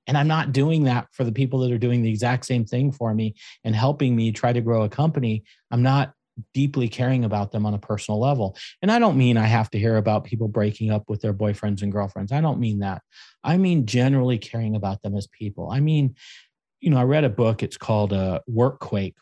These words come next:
recently. It's, in fact, it was a guy on my podcast. And it's literally having the mindset that if they're gonna leave your company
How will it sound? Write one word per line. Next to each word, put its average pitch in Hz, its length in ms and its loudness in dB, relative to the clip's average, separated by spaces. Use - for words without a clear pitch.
recently. 107 540 -6
It's, 104 160 -8
in 110 80 -2
fact, 110 200 -4
it 113 60 -2
was 104 80 -2
a 104 60 -2
guy 107 180 0
on 104 80 0
my 98 140 -2
podcast. 107 640 -4
And 120 280 4
it's 139 280 -4
literally 185 480 4
having 135 300 2
the 113 60 2
mindset 104 580 0
that 101 100 -8
if 101 120 -8
they're 127 160 -2
gonna 143 160 0
leave 113 280 -2
your 104 120 -4
company 110 560 -6